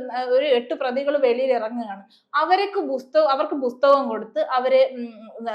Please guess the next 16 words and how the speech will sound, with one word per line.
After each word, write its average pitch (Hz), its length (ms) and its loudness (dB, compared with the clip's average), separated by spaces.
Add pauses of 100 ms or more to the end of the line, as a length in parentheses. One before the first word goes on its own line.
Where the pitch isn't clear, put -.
(100)
അവരുടെ 277 300 4
ഇഷ്ടപ്പെട്ട 302 600 0
സ്ഥലത്തേക്ക് 254 640 0
മാറ്റുമ്പോ 233 800 -6 (360)
അവരുടെ 269 320 2
ആവശ്യങ്ങളാണ് 359 600 0
അവിടെ 320 140 -2
അംഗീകരിക്കപ്പെടുന്നത്, 269 680 -2
പ്രതികളുടെ 359 420 2
ആവശ്യമാണ്. 294 560 -2 (260)
അപ്പം, 311 320 0
ആ, 254 140 0
ഇരകൾക്ക് 302 420 4
അവിടെ 311 160 2
നീതി 262 320 -6
കിട്ടുന്നുണ്ടോ 240 680 -6